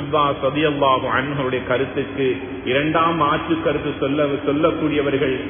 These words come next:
இதுவரைக்கும் இந்த பூமியில பிறந்தது கிடையாது. அந்த அளவுக்கு அர்த்தமுள்ள ஆழமான கருத்தை சொல்லக்கூடிய பாக்கியத்தை பெற்றிருக்கிறார்கள் இப்னு அப்பாஸ் ரலியல்லாஹு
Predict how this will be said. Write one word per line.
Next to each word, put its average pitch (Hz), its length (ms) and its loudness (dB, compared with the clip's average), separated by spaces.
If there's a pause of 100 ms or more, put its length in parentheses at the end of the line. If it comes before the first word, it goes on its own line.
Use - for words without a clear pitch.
(140)
இதுவரைக்கும் 147 640 0
இந்த 143 140 0
பூமியில 135 540 -2
பிறந்தது 139 480 0
கிடையாது. 123 600 0 (300)
அந்த 127 260 0
அளவுக்கு 151 360 4
அர்த்தமுள்ள 143 840 4 (240)
ஆழமான 151 760 6
கருத்தை 151 540 2
சொல்லக்கூடிய 139 580 0
பாக்கியத்தை 208 800 6
பெற்றிருக்கிறார்கள் 147 1000 0 (260)
இப்னு 160 340 -2
அப்பாஸ் 143 420 0
ரலியல்லாஹு 131 640 -2